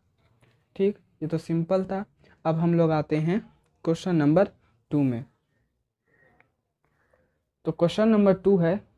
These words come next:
"Convert the following ratio to percentage।" यहाँ पे एक रेशियो दिया हुआ है, इसको किस में चेंज करना है हमको, परसेंटेज में चेंज करना है। ठीक, तो हम क्या करेंगे, फर्स्ट को सॉल्व करेंगे।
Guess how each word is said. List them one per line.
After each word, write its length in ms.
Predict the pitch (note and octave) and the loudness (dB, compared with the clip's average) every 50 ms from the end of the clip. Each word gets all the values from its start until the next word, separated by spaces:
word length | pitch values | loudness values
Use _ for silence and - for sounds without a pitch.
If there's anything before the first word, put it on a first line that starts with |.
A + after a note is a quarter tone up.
| - - | -2 0
"Convert 380 | E3+ E3+ F3 F3+ G3+ G#3+ F#3+ | 2 2 4 6 6 6 6
the 180 | F3+ F#3+ F#3+ F3+ | 4 2 0 0
following 540 | - F3+ E3+ E3 E3+ E3+ F3 F#3+ G3 F#3+ F3+ | 0 0 2 4 4 4 4 2 2 2 2
ratio 480 | E3+ E3 E3 - - F3+ F3+ F3+ F3+ F3+ | 2 2 0 0 -2 -2 0 0 0 0
to 140 | F#3+ G#3+ A3+ A3+ - - | -2 -2 -2 -4 -4 -4
percentage।" 600 | D#3+ D#3 - - D#3+ D#3 D3 D3 - C#3 C3 B2 - - | -4 -4 -4 -4 -4 -4 -2 -2 -2 -2 -2 -4 -6 -8
यहाँ 300 | - C#3+ D3+ D#3 E3+ F3+ | -8 -6 -4 -4 -4 -2
पे 140 | F3+ F#3 F3+ | -2 -2 0
एक 120 | F3 F3 | 0 2
रेशियो 400 | D#3+ D#3 D3+ D3 - - F#3+ F#3 | 2 0 0 -2 -2 -2 0 2
दिया 240 | F3 F3+ E3+ E3+ D#3+ | 2 4 4 4 4
हुआ 240 | D#3 D3 C#3+ D3 D3+ | 4 2 2 0 -2
है, 160 | D#3+ F#3 - - _ _ _ _ _ _ | -4 -6 -8 -12 _ _ _ _ _ _
इसको 240 | D3 - - F3+ F#3 | -18 -8 -4 -4 -4
किस 200 | F3+ F#3 F3+ F3 | -4 -4 -6 -4
में 120 | G3 F#3+ F#3+ | -4 -4 -2
चेंज 240 | F#3+ G3+ F#3+ F#3+ | -2 -2 -4 -2
करना 300 | F#3+ F#3+ F#3+ F#3+ F#3+ F#3+ | -2 -2 -2 -2 0 -2
है 60 | F#3+ F#3 | -2 -2
हमको, 240 | F#3 F#3 - G#3+ | -2 -2 -4 -4
परसेंटेज 640 | G3+ - - E3+ E3+ - F3 E3+ E3 E3 F3 E3+ E3 D#3+ | -4 -2 -2 -4 -2 -2 -2 -2 -2 0 0 0 2 2
में 120 | D#3 C#3 | 0 -2
चेंज 300 | C#3 - C#3 C3 C3 B2 | -2 -4 -6 -8 -8 -8
करना 300 | - - B2+ B2 B2 B2 | -10 -10 -10 -10 -10 -10
है। 100 | A#2+ B2 | -10 -12
ठीक, 280 | B2+ - F#3 F#3+ G#3+ - _ _ _ _ _ _ _ _ - | -8 -6 -4 -4 -4 -6 _ _ _ _ _ _ _ _ -8
तो 60 | D#3+ | -4
हम 280 | D3 D#3+ E3 F3+ F#3 F3 | -2 0 0 0 0 0
क्या 160 | F#3+ F#3 F3+ | 0 0 0
करेंगे, 400 | F3+ F3+ F3 E3+ E3+ E3+ F3+ G3+ | 0 0 0 0 0 0 -2 -2
फर्स्ट 400 | - - - D#3+ D#3 D#3 - - | -4 -4 -4 -4 -4 -4 -6 -6
को 140 | - E3+ F3 | -4 -4 -4
सॉल्व 300 | F3 - D3+ C#3 C3 B2+ | -2 -2 -2 -2 -2 -2
करेंगे। 500 | - - B2 A#2+ B2 A#2+ B2 B2 C3 | -4 -6 -8 -8 -8 -8 -8 -10 -10